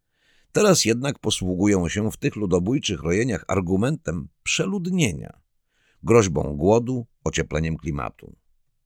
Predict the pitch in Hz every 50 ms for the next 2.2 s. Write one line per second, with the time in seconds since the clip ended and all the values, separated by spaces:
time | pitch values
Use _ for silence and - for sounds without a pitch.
0 | _ _ _ _ _ _ _ _ _ _ _ _ _ _ 110 110 110 107 98 98
1 | 113 - - - - - - 95 87 87 85 82 73 76 - - - - - -
2 | - - -